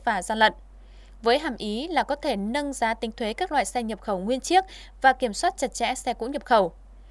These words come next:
Như vậy, cho dù thuế suất, thuế nhập khẩu có hạ xuống, nhưng giá tính thuế cứ tiếp tục được nâng lên,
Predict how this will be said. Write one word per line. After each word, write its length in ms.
Như 160
vậy, 260
cho 160
dù 260
thuế 220
suất, 360
thuế 140
nhập 180
khẩu 200
có 160
hạ 180
xuống, 340
nhưng 200
giá 180
tính 200
thuế 240
cứ 180
tiếp 180
tục 160
được 180
nâng 160
lên, 220